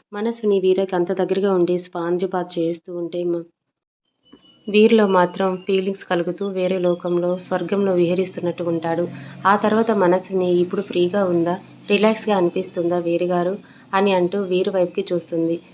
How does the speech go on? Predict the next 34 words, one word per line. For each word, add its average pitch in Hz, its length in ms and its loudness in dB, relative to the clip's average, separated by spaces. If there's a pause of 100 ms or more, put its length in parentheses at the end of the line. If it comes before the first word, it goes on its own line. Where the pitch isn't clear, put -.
(200)
మనసునికి 214 680 2
ఏదో 185 220 4
అనుమానంగా 180 640 2
కలుగుతూ 175 460 -6
ఉంటుంది. 165 420 -2 (160)
వీరు 190 240 2
మనసుని 180 440 -2
స్పర్శని 175 480 -2
ఎంజాయ్ 165 280 0
చేస్తూ 170 320 -4
ఉంటాడు. 165 360 -2 (460)
వీరిని 226 400 6
అలా 185 200 4
చూసి 185 280 -4
మనసుని 180 460 2
తన 175 180 -2
మనసులో, 170 460 0
"నా 180 200 2
వీర 196 260 -4 (100)
ఏంటి 180 360 -4
ఇలా 175 180 -2
పరాయి 180 420 0
ఆడదాని 175 560 -2 (480)
తనకి 196 420 -4
స్పాంజ్ 175 420 -6
బాత్ 190 200 -4
చేయిస్తూ 180 460 -4
ఉంటే 180 300 -2
అంతలా 180 400 -2
ఎక్సైట్ 185 360 -4
అవుతున్నాడు, 180 540 -2 (420)
నా 196 140 -6
వీర 180 300 -4 (300)
కూడా 180 240 -8